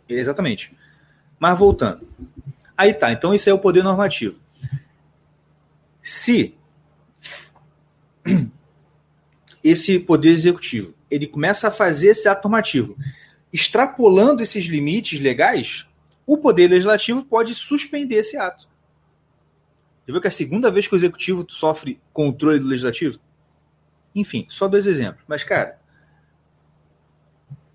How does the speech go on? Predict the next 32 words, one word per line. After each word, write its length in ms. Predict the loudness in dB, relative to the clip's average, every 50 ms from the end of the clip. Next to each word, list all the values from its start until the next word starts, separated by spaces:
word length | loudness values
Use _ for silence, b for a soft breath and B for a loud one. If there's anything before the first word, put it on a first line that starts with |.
| _ _ -4
ah, 100 | -2 -2
e, 60 | -2
e 260 | -4 -6 -8 -8 -8
sem 160 | -8 -6 -6 -6
tirar 360 | -4 -2 0 2 2 2 2
o, 80 | 2
o, 460 | 0 0 -2 -2 -4 -4 -4 -4 -6 -8
o, 460 | -10 -10 -10 -12 -12 -12 -14 -16 -20 _
as 140 | -10 -10 -8
competências 600 | -6 -6 -2 0 0 0 0 -4 -4 -4 -6 -10 -12
que 80 | -10
o 20 | -8
Supremo 400 | -8 -8 -2 0 0 0 0 -2
tem 160 | -2 0 2
hoje 220 | 2 2 2 2
pra 280 | 2 2 2 2 2 0 -6
declarar 520 | -16 -2 0 0 2 4 4 4 6 4
lei 180 | 4 6 4 4
inconstitucional, 800 | 2 0 -2 -4 -6 -6 -4 -4 -2 0 2 4 4 4 4 2
declarar 340 | -2 -2 -2 0 2 2 2
ato 160 | 2 0 -2
normativo 440 | -4 -2 -2 -2 -2 -2 -6 -6 -8 -8
inconstitucional. 680 | -10 -10 -12 -12 -10 -10 -6 -4 -4 -4 -6 -8 _ _ _ _ _ _ _ _ _ _ _ _ _ _ _
Cara, 360 | 0 2 2 2 2 -2 -10 _ _ _ _ _ _ _ _
o 60 | -12 -2
poder 300 | 2 2 4 6 6 6
executivo 680 | 6 6 2 -2 -2 -4 -8 -4 -4 -4 -4 -6 -8 -4
é 60 | -4
o 80 | -4 -4
que 220 | -6 -10 -14 -10
menos 680 | -8 -6 -4 -4 -2 0 0 2 2 2 2 2 0 -2
pode. 800 | -6 -8 _ -4 -2 0 0 0 0 0 -2 -6 -10 -10 -14